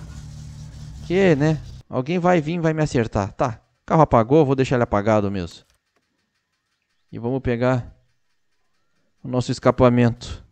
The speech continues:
Meu escapamento parou no meio da pista. Aqui o meu cano. Cara, de novo eu atravessei isso aqui sem olhar, hein? Uma hora eu vou me matar. E agora cadê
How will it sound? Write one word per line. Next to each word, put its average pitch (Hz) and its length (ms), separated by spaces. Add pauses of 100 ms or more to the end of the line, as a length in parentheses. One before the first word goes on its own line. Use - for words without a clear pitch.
(2250)
Meu 127 60
escapamento 156 460
parou 185 260
no 170 220
meio 180 240
da 160 100
pista. 135 240
Aqui 143 180
o 143 40
meu 131 120
cano. 143 560 (4000)
Cara, 170 180
de 139 120
novo 151 180
eu 165 40
atravessei 147 300
isso 139 100
aqui 143 120
sem 143 140
olhar, 131 280
hein? 127 120
Uma 127 180
hora 185 180
eu 175 40
vou 175 80
me 156 60
matar. 131 380 (1500)
E 127 60
agora 135 240
cadê 147 440